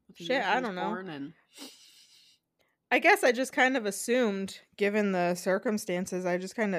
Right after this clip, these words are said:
Speaker 2: assumed that he was in his, like, mid-thirties, but that's
Speaker 1: Oh,
Speaker 2: odd that he
Speaker 1: right.
Speaker 2: was only three or four years older than her, but okay.
Speaker 1: Right.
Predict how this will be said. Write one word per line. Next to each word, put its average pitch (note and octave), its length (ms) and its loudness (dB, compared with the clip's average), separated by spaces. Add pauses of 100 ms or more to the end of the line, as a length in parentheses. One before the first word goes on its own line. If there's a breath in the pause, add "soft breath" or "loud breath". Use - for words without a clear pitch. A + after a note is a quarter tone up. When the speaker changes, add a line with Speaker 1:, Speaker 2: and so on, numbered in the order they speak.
Speaker 2:
assumed F#3+ 460 -4
that F3 140 -6
he F#3+ 120 -2
was F3 180 -4
in F#3 120 -4
his, F3+ 160 -6
like, E3+ 180 -4
mid-thirties, F3 720 -4
but E3 400 -6
that's F3 220 -4
Speaker 1:
Oh, - 40 -2
Speaker 2:
odd B3 260 4
that F#3+ 100 -2
he G3+ 80 -2
Speaker 1:
right. G3+ 80 0
Speaker 2:
was G3+ 120 -4
only A3+ 300 -2
three F#3 240 -6
or F3 60 -6
four G3 240 -8
years F3+ 240 -8
older G#3 260 -6
than E3+ 140 -8
her, E3 220 -8
but E3 280 -6 (420)
okay. G#4+ 360 4 (560)
Speaker 1:
Right. D3 380 -10